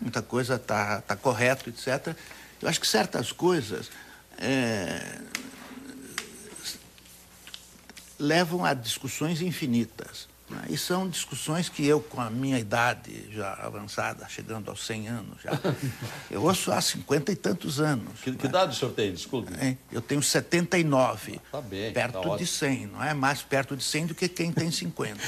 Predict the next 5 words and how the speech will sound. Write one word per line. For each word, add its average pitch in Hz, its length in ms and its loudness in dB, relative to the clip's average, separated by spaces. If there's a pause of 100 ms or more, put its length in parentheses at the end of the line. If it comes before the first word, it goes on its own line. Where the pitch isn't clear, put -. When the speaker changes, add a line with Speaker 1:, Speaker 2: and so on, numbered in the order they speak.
Speaker 1:
né? - 200 -4 (640)
<laughs> - 640 -2
Mas 135 160 -6
então, 147 280 -2 (580)
o, 131 420 0